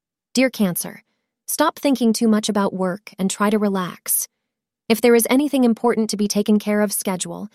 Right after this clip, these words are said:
it between three P M and four P M for positive results.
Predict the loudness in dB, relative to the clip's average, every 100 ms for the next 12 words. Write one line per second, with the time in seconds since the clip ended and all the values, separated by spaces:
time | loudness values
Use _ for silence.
0 | _ _ 0 2 2 2 2 2 -2 -4
1 | -4 -4 -2 0 0 0 0 -2 -2 -2
2 | -2 -4 -2 -2 -2 -6 -8 -6 -4 -4
3 | -4 -4 -4 -6 -8 -8 -8